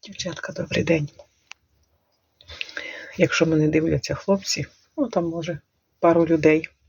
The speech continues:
теж вам добрий день. Я начистила картопельки. Така вона в мене є біленька, жовтенька. <clears throat> Зараз буду перебивати на блендер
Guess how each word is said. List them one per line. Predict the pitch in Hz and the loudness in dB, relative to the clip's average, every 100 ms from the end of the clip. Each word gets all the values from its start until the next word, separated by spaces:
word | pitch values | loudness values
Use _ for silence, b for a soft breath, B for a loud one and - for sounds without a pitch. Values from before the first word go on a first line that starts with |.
| - _ | -20 _
теж | 220 196 | -2 0
вам | 185 175 180 _ - | 2 0 -4 _ 0
добрий | 202 208 170 | 2 2 2
день. | 170 185 - - - B B B B B B B B B B B B - _ | 0 0 -8 -16 -18 B B B B B B B B B B B B -20 _
Я | 165 175 175 - 185 | 2 2 2 0 0
начистила | 170 170 170 - 175 156 | 0 0 -4 -4 -4 -4
картопельки. | 156 165 - 196 185 - - 165 B B B B B B B B - | -4 -6 -2 -2 -2 -6 -6 -8 B B B B B B B B -20
Така | - 156 | -8 -6
вона | 160 156 | -2 -2
в | |
мене | 156 151 151 | 0 0 0
є | 156 | 0
біленька, | 156 156 185 190 185 | -2 0 0 0 0
жовтенька. | - 156 180 180 - - - _ _ _ B - _ | -2 -4 -6 -6 -6 -10 -12 _ _ _ B -20 _
<clears throat> | 190 160 - _ _ _ _ _ _ _ _ _ _ B B B B B B B B B B 190 | 2 2 -6 _ _ _ _ _ _ _ _ _ _ B B B B B B B B B B -4
Зараз | 165 160 160 | 0 0 -2
буду | 147 180 175 160 B B B B | -4 -6 -4 -6 B B B B
перебивати | 180 170 165 160 170 190 - - | 0 0 0 2 0 -2 -8 -8
на | 175 165 | -6 -2
блендер | 165 185 185 175 | 2 2 2 0